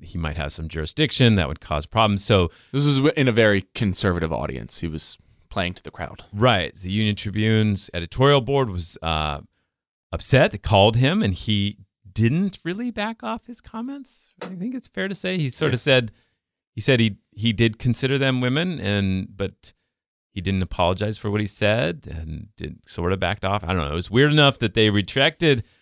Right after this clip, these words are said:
Speaker 1: retracted his, their endorsement of him. So that was interesting. And then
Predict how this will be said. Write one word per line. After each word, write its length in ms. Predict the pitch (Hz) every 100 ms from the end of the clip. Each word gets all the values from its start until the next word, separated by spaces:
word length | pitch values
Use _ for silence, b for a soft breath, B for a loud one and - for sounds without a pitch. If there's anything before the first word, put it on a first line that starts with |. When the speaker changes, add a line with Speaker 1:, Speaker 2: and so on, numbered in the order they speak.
| _
Speaker 1:
retracted 800 | 101 104 - 139 165 - 101 101 110 _ _ _ _ _
his, 440 | 104 110 113 - _ -
their 320 | 104 95 98
endorsement 560 | 107 107 104 101 107 101
of 180 | 92 90
him. 380 | 87 73 101 151 _ _ _ _ _ _ _
So 340 | - 101 90
that 240 | 78 82 92
was 340 | 120 82 -
interesting. 640 | 85 80 76 - 71 92 113 _ _
And 180 | - 131
then 420 | 151 165 165 151